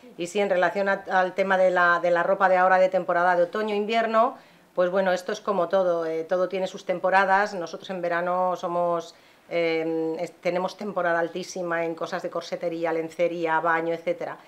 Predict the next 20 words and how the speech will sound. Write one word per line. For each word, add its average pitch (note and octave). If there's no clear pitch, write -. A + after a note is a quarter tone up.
Y F#3+
ahora A3
viene G#3+
la G#3+
temporada F#3
de F3+
dormir F3
calentitos, F3
de F3+
abrigarse E3+
un E3+
poco. F3+
Y F#3+
sí, F#3+
fundamentalmente F#3
tenemos F3+
muchos F3
pijamitas, E3+
batas, E3
camisones, E3+